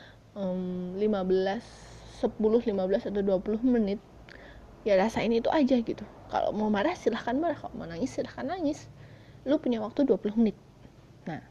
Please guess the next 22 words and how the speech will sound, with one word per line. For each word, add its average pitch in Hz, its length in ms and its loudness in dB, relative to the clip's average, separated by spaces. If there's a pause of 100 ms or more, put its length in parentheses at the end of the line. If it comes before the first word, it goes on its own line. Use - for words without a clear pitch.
(480)
setelah 254 240 2
itu, 254 320 0 (400)
oke, 233 400 -6 (320)
ambil 175 240 -2
nafas 208 240 -8 (160)
panjang 170 400 -2
dalam, 175 400 0 (1040)
kita - 220 4
bangkit. 175 320 2 (1400)
Oke, 180 320 -10 (560)
berkenanlah 254 720 4
untuk 233 240 0
berjuang 196 720 2
dan 180 160 2
menjadi 180 400 2
lelah. 196 340 4 (480)
Dan 190 220 2
kemudian 202 580 2
izinkan 202 540 2
diri 180 400 4
untuk 254 320 0
menjeda, 254 640 6